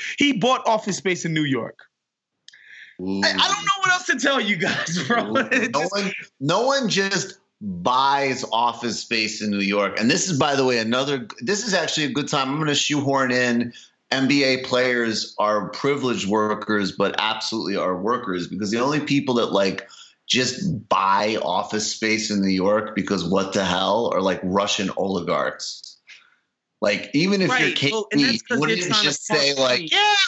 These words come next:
Speaker 2: let me just do that." It's cold. It's overly expensive. It's actually
Speaker 1: Right.
Speaker 2: inconvenient relative to L A for
Speaker 1: Right.
Speaker 2: basic production stuff. Like,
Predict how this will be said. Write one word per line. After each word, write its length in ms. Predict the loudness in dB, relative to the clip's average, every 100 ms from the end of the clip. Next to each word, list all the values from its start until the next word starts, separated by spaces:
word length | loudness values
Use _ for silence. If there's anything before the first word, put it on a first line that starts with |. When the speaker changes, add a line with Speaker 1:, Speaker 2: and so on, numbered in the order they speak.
| 0
Speaker 2:
let 80 |
me 80 | -2
just 240 | -2 -4 -2
do 180 | 0
that." 440 | 2 2 0 -2 -8 -16 -4
It's 260 | -4 -4 -10
cold. 800 | -4 0 2 2 2 2 0
It's 200 | 0 -2 0
overly 420 | 2 2 2 2
expensive. 760 | 0 -2 -2 -2 0 0 0 -2
It's 160 | -2 -2
actually 320 | 0 -2 -4
Speaker 1:
Right. 100 | -2
Speaker 2:
inconvenient 920 | -2 -2 -2 0 0 0 0 0 0 0
relative 540 | 2 2 0 -2 -2
to 180 | 0 2
L 280 | 2 4 4
A 440 | 4 4 2 -2 -8 -16 -18 -4
for 140 | 0
Speaker 1:
Right. 80 | 2
Speaker 2:
basic 380 | 2 2 0 -2
production 500 | -4 -2 0 0 0
stuff. 480 | 0 0 0 0 -4 -16 _ _
Like, 420 | 0 0 0 -4